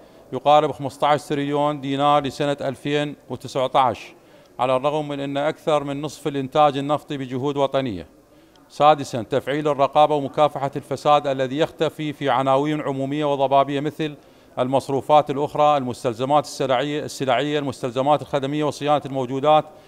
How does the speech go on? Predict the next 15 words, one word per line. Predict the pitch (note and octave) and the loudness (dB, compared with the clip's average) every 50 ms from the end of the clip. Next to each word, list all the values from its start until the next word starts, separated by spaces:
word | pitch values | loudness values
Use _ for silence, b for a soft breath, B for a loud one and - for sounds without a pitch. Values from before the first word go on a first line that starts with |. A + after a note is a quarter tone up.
| B B B B B B | B B B B B B
مما | B2+ B2+ C3 C#3 C#3 C3+ | -6 -2 2 2 4 4
يتطلب | B2 - C#3 - - D3+ D3+ D#3 D3 C#3+ | 4 2 0 2 2 2 4 2 2 0
تفاصيل | - D3 - D3 C#3 C3 - - D3 C3+ D3 | -2 -2 0 2 0 0 0 -2 -4 -2 0
أكثر | D3+ D3 - - D#3 C#3+ | 0 0 0 -2 0 0
وبيان | C#3 B2+ B2+ C3+ D3 D3 C#3+ C#3+ | 0 2 2 2 4 4 4 2
أوضح | D3+ D#3 D3+ D3 B2+ | 2 0 0 0 -2
للمفردات | C#3 C#3 C3+ B2+ - B2+ C3 B2+ C#3+ D3 C#3 - | -2 -4 -6 -6 -4 -4 -2 2 2 2 2 2
الداخلة | C#3 B2 D3 D3+ C#3 - D3 C#3 | 0 0 0 0 2 0 -2 -4
تحت | - - C3 - - | -4 -4 -4 -4 -2
هذه | C#3 C3+ D3 D3+ D3 | 0 0 0 0 0
العناوين | C3+ A#2+ C3+ C#3 C3 C3 C3 C#3 D3 D3+ D3+ D3 - B B B B B B B B | 0 0 0 2 2 0 0 0 -2 -4 -6 -8 -10 B B B B B B B B
والأرقام | C3 C3+ C3+ C3+ C3 - D3+ D3+ D3+ | 2 4 4 4 4 6 6 6 6
المحددة | D3 C#3 B2+ - D3+ D3 C3+ D3+ D3+ C#3 D3 | 4 0 -2 -2 -2 -2 0 -2 -4 -2 -4
لكل | C#3 C3 C3 - D3+ C#3+ C#3+ | -4 -4 -6 -6 -4 -4 -4
منها. | C#3+ C#3+ C#3 A#2 F#2+ F#2 | -4 -4 -6 -6 -6 -8